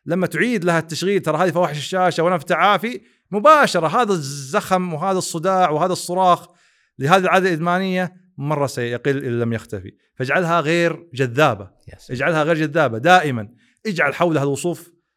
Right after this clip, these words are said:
Speaker 1: الغير جيدة، ودائم فرق بينها وبينك. دائمًا فرق بينها وبين، إذا كنت من المتزوجين، بين العلاقة الطاهرة مع زوجتك، لأن احنا دائمًا نقول هذه علاقة طاهرة،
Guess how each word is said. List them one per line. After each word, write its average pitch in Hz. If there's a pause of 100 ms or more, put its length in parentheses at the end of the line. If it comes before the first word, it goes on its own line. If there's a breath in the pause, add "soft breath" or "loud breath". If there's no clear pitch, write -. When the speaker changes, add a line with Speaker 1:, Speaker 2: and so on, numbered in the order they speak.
(220)
Speaker 1:
الغير 151
جيدة، 143 (260 soft breath)
ودائم 156
فرق 175
بينها 175
وبينك. 156 (360)
دائمًا 180
فرق 175
بينها 190
وبين، 185
إذا 156
كنت 160
من 175
المتزوجين، 175 (240 loud breath)
بين 165
العلاقة 170
الطاهرة 151
مع 135
زوجتك، 127 (240 soft breath)
لأن 160
احنا 160
دائمًا 202
نقول 165
هذه 170
علاقة 165
طاهرة، 156